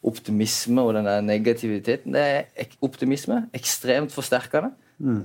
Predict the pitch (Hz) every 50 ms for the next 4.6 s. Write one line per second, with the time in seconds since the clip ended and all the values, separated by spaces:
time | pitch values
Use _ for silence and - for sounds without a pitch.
0 | - - 110 113 110 113 113 - 120 120 117 117 - 78 80 - - - - -
1 | 123 131 120 - _ - 120 120 117 117 117 - - - - - 117 113 110 -
2 | 117 107 - - - 104 110 107 107 107 104 104 101 98 95 92 - 101 - -
3 | 101 - - - 107 110 101 98 98 98 95 95 92 95 95 95 92 90 - 101
4 | 98 - - - - 143 139 123 107 98 95